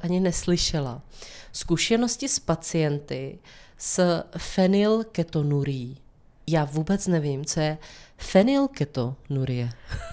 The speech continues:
Speaker 2: Eh, já, já to vím, co to je. Já vím, že to je, eh, vlastně dědičná metabolická porucha, eh, bílkovin.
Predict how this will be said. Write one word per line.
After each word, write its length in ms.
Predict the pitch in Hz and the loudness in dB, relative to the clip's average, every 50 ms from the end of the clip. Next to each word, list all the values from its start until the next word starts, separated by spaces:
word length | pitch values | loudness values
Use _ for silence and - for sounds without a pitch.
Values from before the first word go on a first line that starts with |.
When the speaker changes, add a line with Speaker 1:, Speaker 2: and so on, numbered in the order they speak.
| - - 220 | -10 -6 -6
Speaker 2:
Eh, 400 | 226 220 214 220 214 208 190 - | -4 -2 -2 0 0 0 -2 -2
já, 460 | - - 202 196 208 202 190 190 196 - - | -4 -4 -2 0 0 2 0 0 -2 -4 -4
já 200 | - 214 202 196 | -2 0 0 0
to 160 | 190 - 277 | 2 2 4
vím, 240 | 311 294 269 214 190 180 | 6 6 4 4 2 0
co 140 | - 202 | -2 -2
to 120 | 196 - 208 | 0 0 0
je. 240 | 208 185 180 180 175 | 0 0 -2 -2 -2
Já 140 | 180 185 | -2 -2
vím, 200 | 185 190 180 185 | -2 -4 -4 -6
že 120 | 185 - 185 | -6 -6 -4
to 100 | - 226 | -4 -4
je, 440 | 226 220 226 220 220 220 214 220 - | -4 -4 -4 -6 -6 -6 -6 -8 -8
eh, 540 | - - 208 208 202 202 196 196 196 196 196 | -8 -8 -6 -6 -4 -4 -4 -4 -4 -4 -6
vlastně 380 | 185 196 196 190 - 214 220 214 | -6 -6 -8 -8 -6 -6 -6 -4
dědičná 580 | 185 202 196 175 190 185 - - 220 214 214 | -4 -4 -6 -6 -8 -10 -10 -10 -8 -8 -8
metabolická 840 | 208 202 202 202 202 190 190 196 196 202 196 - - 220 208 208 208 | -8 -8 -6 -4 -4 -4 -4 -4 -6 -6 -8 -8 -8 -8 -6 -6 -6
porucha, 1000 | 208 - 202 190 196 202 196 - - 220 214 208 208 208 202 202 202 202 202 - - | -4 -2 -2 0 0 -2 -4 -6 -6 -6 -4 -4 -2 -4 -4 -4 -6 -8 -8 -10 -8
eh, 640 | - 202 196 196 190 190 190 190 190 190 190 190 | -6 -4 -2 -2 -2 -2 0 0 0 0 -2 -2
bílkovin. 720 | 185 180 196 196 180 180 - 220 214 180 170 139 127 127 | -2 0 0 0 0 0 -2 -2 -2 -2 -2 -6 -8 -10